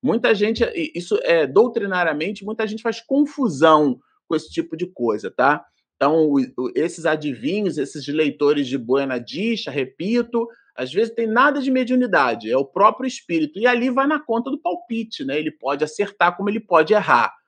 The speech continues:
Porque assim como um médium consulta um espírito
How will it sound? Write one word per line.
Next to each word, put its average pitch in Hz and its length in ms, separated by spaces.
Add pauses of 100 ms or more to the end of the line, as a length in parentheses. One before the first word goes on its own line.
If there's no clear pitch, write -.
(220)
Porque 190 240
assim 302 400
como 254 260
um 240 160
médium 156 460
consulta 220 600
um 220 140
espírito 139 840